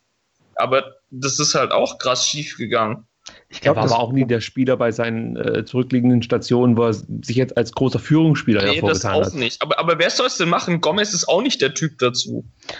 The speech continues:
Speaker 2: Und ich glaub,
Speaker 1: Go-,
Speaker 2: das ist das
Speaker 1: Gomez
Speaker 2: Pro-
Speaker 1: hat das gleiche Alter. Sorry, äh, du, du
Speaker 2: Ja.
Speaker 1: brauchst eigentlich einen, der irgendwie, weiß ich nicht,
Speaker 2: Paar Jahre
Speaker 1: Mitte zwan-
Speaker 2: jünger ist. Ja, genau.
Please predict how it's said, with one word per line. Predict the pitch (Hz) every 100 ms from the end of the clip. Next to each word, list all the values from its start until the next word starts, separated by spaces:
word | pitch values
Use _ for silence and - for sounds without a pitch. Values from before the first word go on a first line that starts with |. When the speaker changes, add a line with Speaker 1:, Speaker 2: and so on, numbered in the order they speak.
| -
Speaker 2:
Und | 139
ich | 131
glaub, | 160
Speaker 1:
Go-, | 190
Speaker 2:
das | 180
ist |
das | 180
Speaker 1:
Gomez | 190 214 -
Speaker 2:
Pro- | -
Speaker 1:
hat | 202
das | 196 -
gleiche | 151 180 - -
Alter. | 170 - 104 -
Sorry, | - 156
äh, | 87 135
du, | 165
du | 143 160
Speaker 2:
Ja. | 226
Speaker 1:
brauchst | 226 165
eigentlich | 156 175 -
einen, | 156 185
der | 170 160
irgendwie, | 160 196 196 190 190 - - - -
weiß | 165 208 185
ich | 143
nicht, |
Speaker 2:
Paar | 147
Jahre | 160 170 165
Speaker 1:
Mitte | 165
zwan- | 165
Speaker 2:
jünger | 139
ist. | 117 -
Ja, | 131 120
genau. | 131 120